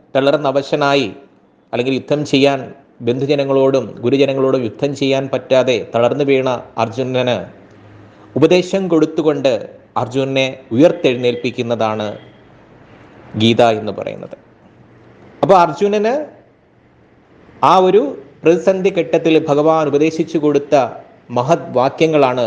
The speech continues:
ഭഗവത്ഗീതയിൽ ഉൾപ്പെട്ടിട്ടുള്ളത്. അപ്പോൾ ആ ഭഗവത്ഗീത വായിക്കുന്ന ഒരാൾക്ക് അവൻ്റെ ജീവിതത്തിൽ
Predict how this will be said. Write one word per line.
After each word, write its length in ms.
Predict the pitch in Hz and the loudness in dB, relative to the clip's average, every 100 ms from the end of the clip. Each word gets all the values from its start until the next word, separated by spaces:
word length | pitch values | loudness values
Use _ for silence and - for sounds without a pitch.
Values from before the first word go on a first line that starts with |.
| 98 | -4
ഭഗവത്ഗീതയിൽ 640 | 117 127 123 123 120 120 110 101 | -2 -2 -2 -2 0 0 -2 -4
ഉൾപ്പെട്ടിട്ടുള്ളത്. 760 | 110 110 113 104 101 95 95 - _ _ _ _ _ _ _ _ _ - - - | -4 0 0 0 -4 -8 -10 -16 _ _ _ _ _ _ _ _ _ -20 -20 -4
അപ്പോൾ 160 | - | 0
ആ 60 | 202 202 | 2 2
ഭഗവത്ഗീത 420 | 190 214 220 233 | 4 2 2 0
വായിക്കുന്ന 560 | 214 190 190 202 208 208 - 147 | 2 2 2 0 -2 -4 -6 -2
ഒരാൾക്ക് 480 | 160 175 175 185 139 - - _ _ _ _ _ - | 2 2 2 0 -2 -4 -18 _ _ _ _ _ 0
അവൻ്റെ 320 | 139 175 180 - 127 | 2 2 0 -2 -6
ജീവിതത്തിൽ 460 | 135 160 170 165 | 0 2 2 2